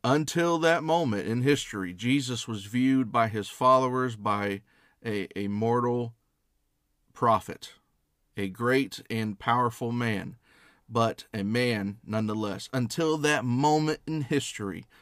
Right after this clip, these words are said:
Which moment? The Council of Nicaea, where Emperor Constantine invented the deity of Christ. Now, that's not true.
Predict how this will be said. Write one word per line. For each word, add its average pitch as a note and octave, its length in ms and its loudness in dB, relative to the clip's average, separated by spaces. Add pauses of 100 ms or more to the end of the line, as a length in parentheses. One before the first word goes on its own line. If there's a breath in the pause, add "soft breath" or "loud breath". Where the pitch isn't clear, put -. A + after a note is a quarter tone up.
(180 soft breath)
Which D#3 280 0
moment? A2+ 400 -2 (300 soft breath)
The B2 80 -6
Council C#3+ 420 -2
of D#3 80 -2
Nicaea, E3+ 720 -4 (600 soft breath)
where C3 380 2
Emperor D3+ 360 -2
Constantine C3+ 960 0 (720)
invented C#3 600 0
the C#3 140 0
deity D3 480 0
of D3 100 -4
Christ. - 720 -2 (1700)
Now, C3+ 340 2 (360)
that's F#3+ 280 2
not F#3 240 0
true. E3 520 -2